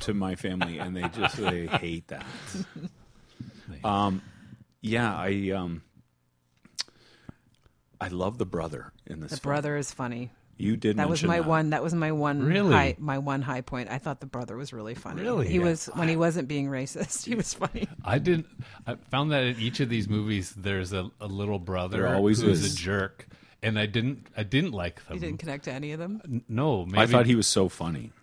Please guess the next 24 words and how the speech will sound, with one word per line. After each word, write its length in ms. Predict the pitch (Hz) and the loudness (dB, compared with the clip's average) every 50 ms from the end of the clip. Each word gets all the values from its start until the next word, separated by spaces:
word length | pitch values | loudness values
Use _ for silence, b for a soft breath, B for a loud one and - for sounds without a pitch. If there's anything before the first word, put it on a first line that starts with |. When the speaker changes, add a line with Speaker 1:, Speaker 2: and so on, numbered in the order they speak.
| _ _ _ - | _ _ _ -6
Speaker 2:
I 60 | - | -4
Speaker 3:
I 20 | 117 | 0
Speaker 2:
think 200 | - 160 160 156 | 0 0 0 0
Speaker 3:
thought 120 | 120 123 | -2 -6
he 60 | 123 | -8
was 140 | 120 123 - | -10 -12 -12
funny, 220 | - - 110 123 | -14 -12 -10 -8
Speaker 2:
yeah, 280 | 123 104 90 87 85 - | -6 -4 -2 -2 -2 -2
Speaker 3:
too. 100 | - 127 | -4 -6
Speaker 2:
it 80 | 131 - _ - | -8 -8 _ -12
tried 520 | - - - 117 107 113 123 143 151 147 | -8 -2 2 4 4 4 4 2 0 0
to 40 | - - | 0 0
be, 180 | 160 151 175 | 2 4 6
Speaker 1:
"Sofa, 240 | 180 151 156 147 139 | 8 10 10 10 10
Speaker 2:
but 40 | - | 8
I 40 | 147 | 8
think 80 | 143 143 | 8 8
Speaker 1:
what, 140 | 139 - - | 6 6 6
Speaker 2:
'cause 160 | - 220 180 | 6 8 10
there 120 | 180 170 175 | 12 12 12
was 120 | 160 143 139 | 10 10 10
Speaker 1:
Sofa 120 | 165 220 | 10 10
City, 480 | - - - - 196 185 170 127 90 82 | 10 10 6 6 6 6 6 6 4 4
sweetheart." 920 | - - - - 95 87 92 92 95 - - - 98 95 104 120 135 - | 2 2 0 0 0 0 0 0 -2 -2 -2 2 4 4 4 4 4 2